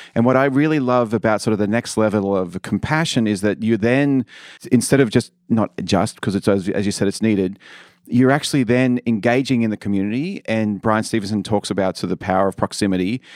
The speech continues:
is that you're getting close to the community and asking people, "What do you need?" Not just I, and then, you know, obviously the empowerment going after that. So I, that's what I like about the work that we're doing is, yes, we're do-, we're going the relief work and we're learning, but then how do we go about and sort of,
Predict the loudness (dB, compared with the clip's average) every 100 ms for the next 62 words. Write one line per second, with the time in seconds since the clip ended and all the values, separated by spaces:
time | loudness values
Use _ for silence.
0 | -20 -6 0 2 2 0 2 2 2 0
1 | 0 0 0 -2 0 0 0 -2 0 0
2 | 0 -2 -4 -2 -2 2 0 0 -2 0
3 | 0 0 -2 -4 -8 -16 _ _ 0 0
4 | 0 -4 -4 0 2 2 0 -2 -2 -4
5 | -4 -6 -4 -4 -4 -4 -4 -4 -2 -4
6 | -4 -2 -2 -2 -2 -2 -2 -2 -2 2
7 | 2 2 0 0 -2 0 2 2 2 0
8 | 0 0 0 0 0 0 2 2 2 0
9 | 0 -4 -10 -20 -20 -20 -6 2 2 4
10 | 2 4 2 2 0 0 0 0 0 2
11 | 2 2 -2 -2 0 0 -2 -4 0 2
12 | 2 0 -4 -4 -2 -2 -2 -2 0 0
13 | 0 -2 -2 0 -2 -2 -4 -6 -4 -4
14 | -4 -8